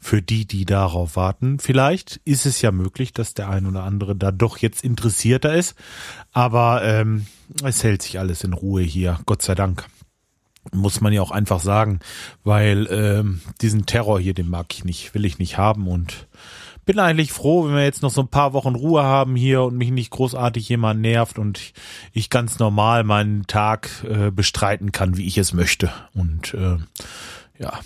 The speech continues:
nicht ewig irgendwelche Leute hier habe, die irgendeinen Terror machen. Tja, Mensch, ja,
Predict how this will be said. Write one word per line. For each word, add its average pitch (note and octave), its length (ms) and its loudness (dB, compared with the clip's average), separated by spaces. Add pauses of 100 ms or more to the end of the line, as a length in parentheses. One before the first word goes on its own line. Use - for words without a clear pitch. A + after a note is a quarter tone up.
(260)
nicht F2 260 -4
ewig D2 380 -6
irgendwelche E2+ 680 0 (260)
Leute F#2+ 460 4
hier F2 160 6
habe, F2 320 4
die E2 140 -4
irgendeinen F2+ 300 0
Terror F#2 320 4
machen. E2 320 -2 (920)
Tja, - 380 -8 (520)
Mensch, G2 460 -4 (500)
ja, - 120 2